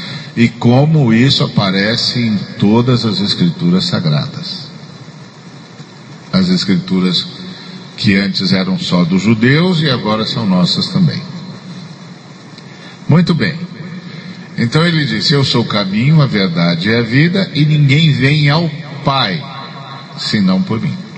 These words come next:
Então, pra onde que eu vou? Pro Pai. E qual é o caminho pra ir pro Pai?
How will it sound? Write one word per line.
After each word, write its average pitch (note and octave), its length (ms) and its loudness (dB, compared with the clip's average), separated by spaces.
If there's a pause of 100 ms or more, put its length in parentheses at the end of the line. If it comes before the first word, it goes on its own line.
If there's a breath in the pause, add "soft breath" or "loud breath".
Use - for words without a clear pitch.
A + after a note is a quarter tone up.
(440)
Então, A2+ 300 2 (640)
pra C3+ 140 0
onde E3+ 240 0
que D#3+ 80 0
eu D3 80 2
vou? A2 260 0
Pro D3 200 0
Pai. C#3 420 0 (2000)
E G2 120 4
qual C#3+ 260 4
é D#3+ 80 4
o E3 60 2
caminho D3 640 2 (1000)
pra A2 200 2
ir G#2+ 80 -2
pro A2 140 -4
Pai? F2+ 380 -2